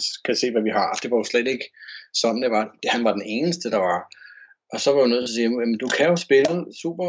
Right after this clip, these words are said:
og vi kan spille lidt, og så, så lad os se, hvad, hvad det er." Og så begyndte vi så,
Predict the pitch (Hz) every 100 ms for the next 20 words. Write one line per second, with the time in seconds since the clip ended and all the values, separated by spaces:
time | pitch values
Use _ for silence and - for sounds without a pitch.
0 | - 131 120 135 143 147 - 143 147 135
1 | 127 131 - 147 131 - _ _ _ _
2 | - 147 123 127 123 117 113 101 101 117
3 | 120 98 87 - - 165 160 - 131 123
4 | 120 123